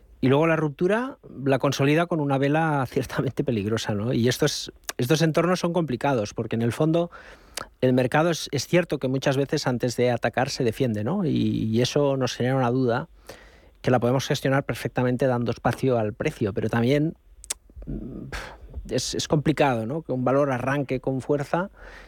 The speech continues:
y luego, eh, busque el, el origen del movimiento, pues, al cabo de una semana, porque eso no es fuerza, ¿no? Al fin y al cabo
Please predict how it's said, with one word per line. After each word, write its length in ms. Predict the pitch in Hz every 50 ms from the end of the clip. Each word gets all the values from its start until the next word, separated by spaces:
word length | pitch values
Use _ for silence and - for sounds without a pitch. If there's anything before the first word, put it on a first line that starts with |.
| - - -
y 80 | 127
luego, 380 | 120 131 131 139 147 156 - _ _ _ - _ - - -
eh, 140 | 107 113 107
busque 420 | 110 131 131 - - - 139 135
el, 260 | 135 123 120 120 113 - -
el 140 | 135 127
origen 320 | 123 120 135 - - 156 147
del 120 | 143 139
movimiento, 680 | 135 139 135 135 131 139 143 139 - 151 165 170 170 156
pues, 200 | - 123 - - 110
al 80 | 110
cabo 160 | - 143 139
de 60 | 139 123
una 100 | 107 -
semana, 400 | - 123 131 135 127 - - - _ _ _ _ - - - -
porque 180 | 113 113 135
eso 140 | 120 - 147
no 100 | 147 135
es 80 | 110 -
fuerza, 400 | - 156 160 135 - - 101 92
¿no? 160 | 123 143 120
Al 80 | 104
fin 180 | 104 - 120 113
y 60 | 110
al 100 | 110 107
cabo 320 | - 117 120 135 175 185